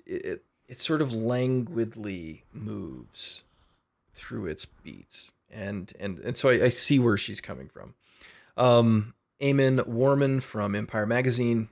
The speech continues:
uh, "Despite a game cast, the New Mutants' horror elements aren't very scary, and as a superhero movie, it fails to truly excite. A disappointing finale to Fox's X-Men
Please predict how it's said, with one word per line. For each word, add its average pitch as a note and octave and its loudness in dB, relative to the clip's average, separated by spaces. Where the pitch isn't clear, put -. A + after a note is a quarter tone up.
uh, F2 -8
"Despite - -2
a - -4
game A#2 -2
cast, G#2+ -6
the A2 -10
New A2+ -2
Mutants' G#2 -6
horror A2 2
elements E2+ -2
aren't E3+ -4
very F2 -6
scary, F#2 -4
and G#2+ -6
as F#2+ -6
a G#2 -6
superhero G#2 2
movie, F2 -6
it G2+ -4
fails G#2+ 0
to G#2+ -12
truly D2 -10
excite. - -16
A A2 -20
disappointing G#2 -8
finale G1+ -18
to - -20
Fox's - -18
X-Men - -16